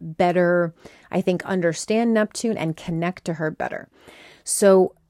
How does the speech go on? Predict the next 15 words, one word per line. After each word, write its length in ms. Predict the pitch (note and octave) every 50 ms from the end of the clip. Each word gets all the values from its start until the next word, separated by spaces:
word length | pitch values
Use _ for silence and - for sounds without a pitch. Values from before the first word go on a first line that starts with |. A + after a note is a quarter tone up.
| _ -
all 340 | G3 G#3 A3+ B3+ D4 D#4+ E4
of 140 | C#4+ A3
the 80 | G3+ G3+
generations 720 | - G#3 G3 F#3+ F3+ F3 G3 G#3 A3+ - - F#3 E3+ D#3+
are 100 | E3 D#3
soul 400 | D#3 - - - - F#3 F3+ F#3
pods, 500 | F3+ - - - - - - - - - -
right? 280 | - E3 E3 E3+ E3+ E3 - - - - _ _ _
We 220 | - D#3+ F#3 F#3+ G3+
all 200 | G#3 G#3+ A3+ A3
come 300 | - - - A3 G#3 G#3
in 160 | G#3 G#3 G3
with 180 | F3+ E3+ - -
similar 880 | - - - - - - G#3+ G#3 G#3 G#3 G#3 G3+ G3 G3 F#3+ F#3 - -
energy, 580 | - E3 D#3+ E3+ E3 E3 D#3+ - - - -